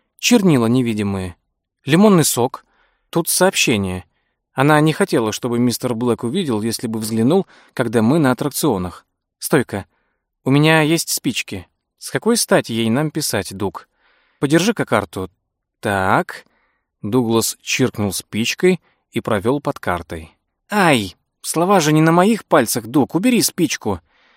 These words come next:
"Вот!" — вскричал Дуглас. И действительно, на фоне огня проступали темные,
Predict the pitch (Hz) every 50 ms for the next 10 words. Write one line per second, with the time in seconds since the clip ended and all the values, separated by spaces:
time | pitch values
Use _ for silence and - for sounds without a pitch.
0 | _ _ _ - 101 98 127 208 254 233 170 - - - - _ - - - -
1 | 131 127 - - 127 113 104 120 135 113 95 98 98 90 - - - _ _ _
2 | _ _ _ _ _ _ - 110 104 135 160 - - - 170 143 117 - 135 127
3 | 127 127 131 131 - _ _ _ _ _ _ _ _ _ _ _ _ - 113 117
4 | 110 - 160 151 139 127 - - 117 104 107 107 113 131 160 165 - 127 113 -
5 | - - 110 - 123 123 113 110 110 104 - _ _ _ _ _ _ - - -
6 | 120 120 127 147 160 160 156 156 156 151